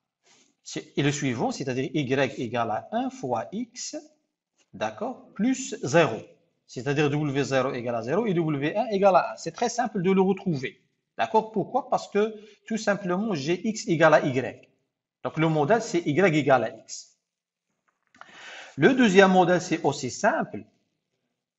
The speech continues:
Pour un, j'ai quatre, pour deux, j'ai sept, et ainsi de suite. Autrement dit, je peux réfléchir un petit peu pour trouver le modèle.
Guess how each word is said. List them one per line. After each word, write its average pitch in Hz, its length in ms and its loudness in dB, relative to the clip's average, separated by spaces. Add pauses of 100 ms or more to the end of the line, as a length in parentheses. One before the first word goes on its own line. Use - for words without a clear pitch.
(100)
Pour - 320 2
un, 160 160 6
j'ai 117 320 -4
quatre, - 580 -6 (440)
pour 139 260 -2
deux, 117 360 0
j'ai 95 240 -10
sept, - 320 -4 (340)
et 185 140 -2
ainsi 240 220 -2
de 202 80 0
suite. - 360 -14 (540)
Autrement 160 520 2
dit, 214 200 -2
je 175 120 2
peux 254 420 -2
réfléchir 190 600 0
un 170 80 2
petit 165 220 -6
peu 277 260 -6
pour 202 180 -4
trouver 214 320 0
le 226 120 4
modèle. 196 480 6